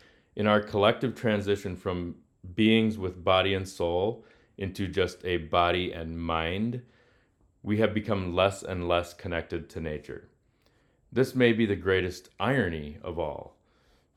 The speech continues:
In our obsession with nature as the answer to all things, we have moved further and further from the woods.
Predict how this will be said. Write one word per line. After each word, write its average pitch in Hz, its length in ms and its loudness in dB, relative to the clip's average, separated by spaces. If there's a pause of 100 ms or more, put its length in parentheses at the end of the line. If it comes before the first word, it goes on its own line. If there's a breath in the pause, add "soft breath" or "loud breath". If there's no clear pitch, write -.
In 110 100 -2
our 104 140 6
obsession 120 440 2
with 101 140 -2
nature 98 380 -2
as 87 160 -4
the 76 100 -6
answer 92 320 -6
to 92 140 -8
all 90 220 0
things, 90 340 -6
we 92 140 -8
have 95 160 0
moved 92 260 -6
further 127 680 2
and 92 200 -6
further 101 480 2
from 90 380 -2
the 85 100 -4
woods. 78 540 -8